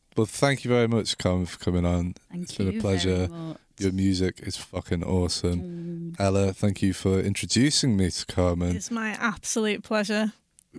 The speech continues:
Speaker 1: Where can people find out your, all the things that are going on with Where Are the Girl Bands?
Speaker 3: We are at Where Are the Girl Bands on Instagram, which is where we do all of our stuff. Um, any gigs, any reviews, any interviews, that'll all be on there. We also are doing some stuff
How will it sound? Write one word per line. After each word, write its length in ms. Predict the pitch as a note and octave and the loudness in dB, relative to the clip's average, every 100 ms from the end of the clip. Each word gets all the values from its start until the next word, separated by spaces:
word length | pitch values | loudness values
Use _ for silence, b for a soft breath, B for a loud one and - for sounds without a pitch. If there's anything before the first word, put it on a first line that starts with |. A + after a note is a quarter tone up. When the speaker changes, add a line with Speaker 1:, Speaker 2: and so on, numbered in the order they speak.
| - | 0
Speaker 1:
Where 240 | A2 A#2+ | 4 4
can 120 | A2+ | 4
people 240 | A#2 G#2+ G2+ | 4 4 4
find 280 | - G2+ G2 | 4 4 4
out 220 | G2 - | 2 2
your, 540 | G2 F#2+ F#2 F#2 F#2 - E2+ - - | 4 4 6 4 2 0 -12 -18 0
all 140 | A2 | 2
the 60 | G2+ | 4
things 200 | A2+ F#2+ | 2 2
that 60 | |
are 40 | F2+ | 4
going 120 | F#2 | 4
on 60 | F#2 | 4
with 100 | F2+ | 4
Where 120 | F#2 | 4
Are 60 | F2 | 2
the 80 | F2+ | 2
Girl 200 | F2+ E2+ | 2 0
Bands? 460 | - F2 E2 E2 | 0 0 0 -2
Speaker 3:
We 160 | C4+ C#4 | 0 2
are 300 | C4 C4 B3 - | 4 4 0 0
at 240 | C4 B3 | 0 2
Where 220 | C#4+ C#4+ | 2 2
Are 40 | D4 | 2
the 80 | |
Girl 220 | C#4 B3+ B3 | 2 4 4
Bands 400 | A#3+ A#3 B3 A#3 | 2 2 2 2
on 100 | G3+ | 2
Instagram, 720 | C4 C4+ - C4+ B3+ B3+ B3+ | 2 0 0 2 4 4 2
which 200 | A#3+ - | -2 -2
is 120 | B3 | -2
where 160 | A#3 G#3 | 0 0
we 80 | G#3 | 0
do 220 | A3+ G3+ | -2 -2
all 200 | A3 A3 | -2 -2
of 100 | G#3 | 0
our 160 | G#3+ G3+ | -2 0
stuff. 640 | - - G#3+ G3 - - - | -2 0 -2 -2 -6 -10 -4
Um, 380 | A#3 A3+ A3 A3 | -2 0 0 0
any 220 | B3 A#3 | 0 0
gigs, 540 | A3 D4 D4+ D4+ - C#4 | 4 4 4 2 0 0
any 180 | B3+ | 2
reviews, 720 | A#3+ A#3 C4 C4+ C4 C4 C4 - | 0 -2 0 2 2 2 0 0
any 220 | A#3 A3+ | 0 2
interviews, 560 | A#3+ - A#3 A3+ A#3 | 0 0 -2 0 -2
that'll 160 | C4 A#3 A3+ | -2 -2 -2
all 60 | |
be 120 | A3+ | -2
on 160 | G#3 G#3+ | -2 0
there. 420 | G#3 G#3+ G#3+ A3 B B B B B - | 0 2 0 -2 B B B B B 0
We 120 | B3+ | 2
also 500 | A#3+ A#3+ - A#3 A3+ | 4 2 2 2 2
are 120 | A#3+ | 0
doing 240 | A3+ A#3 A3+ | 0 2 2
some 200 | - A#3 | 2 0
stuff 480 | - A3 A3 - | 0 -4 -4 -8